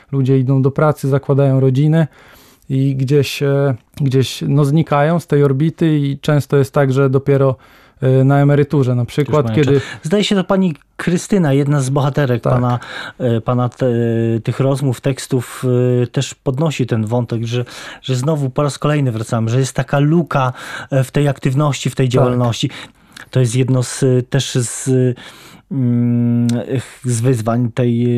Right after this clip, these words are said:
Speaker 2: tej społeczności polskiej, żeby jakoś zaangażować, zaktywizować, e, tych młodych, którzy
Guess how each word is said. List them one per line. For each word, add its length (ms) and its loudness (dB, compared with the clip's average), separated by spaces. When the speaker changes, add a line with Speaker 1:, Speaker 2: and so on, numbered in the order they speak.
Speaker 2:
tej 120 0
społeczności 600 -4
polskiej, 400 -2
żeby 260 0
jakoś 300 0
zaangażować, 880 -2
zaktywizować, 1040 -4
e, 40 -2
tych 240 -6
młodych, 380 -2
którzy 360 -6